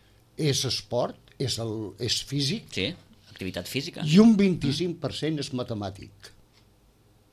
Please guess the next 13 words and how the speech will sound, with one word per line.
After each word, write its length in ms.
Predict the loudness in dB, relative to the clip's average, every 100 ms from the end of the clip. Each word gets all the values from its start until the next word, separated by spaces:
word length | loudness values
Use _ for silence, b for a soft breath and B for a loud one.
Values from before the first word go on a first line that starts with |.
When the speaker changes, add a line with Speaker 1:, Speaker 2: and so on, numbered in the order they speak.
| b b b -4
Speaker 1:
És 140 | 0 4
a 60 |
dir, 300 | 4 4 0 -10 b b b -6
la 140 | -2
sardana, 520 | 0 0 2 4 2 -2 -6
com 200 | -10 -8
tots 260 | -4 -4 -2
saben, 380 | -4 -2 -4 -6 -14 -20 b b b b b b _ _ _ -20 _ -8
es 100 | -6
conta 440 | -4 -2 -2 -6 -10 -14 _ _ _ _ _ _ -20 _ _ _ -20 -18
i 160 | -8 -6
es 120 | -4
reparteix. 680 | -6 -6 -10 -10 -12 -14